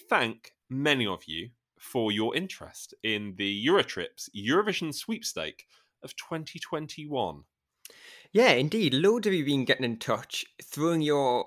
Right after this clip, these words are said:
Speaker 2: names into the mix, your names into the hat, to try and win something very special. Now,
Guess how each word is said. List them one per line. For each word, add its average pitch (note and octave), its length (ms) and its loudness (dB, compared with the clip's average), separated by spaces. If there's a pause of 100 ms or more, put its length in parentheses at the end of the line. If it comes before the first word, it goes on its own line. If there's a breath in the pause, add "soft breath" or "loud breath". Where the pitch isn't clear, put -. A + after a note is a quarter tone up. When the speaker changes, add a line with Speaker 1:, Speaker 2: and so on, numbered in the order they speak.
Speaker 2:
names D#3 760 2
into D3+ 520 0
the A#2+ 100 -2
mix, - 440 -4
your B2 180 -2
names B2+ 360 0
into A#2 160 -6
the G#2 100 -4
hat, - 400 -6 (360 loud breath)
to - 80 -6
try D#3 260 2
and D3+ 180 0
win D3+ 320 2
something C#3 340 -2
very C#3 240 2
special. B2+ 560 -2
Now, C3+ 260 2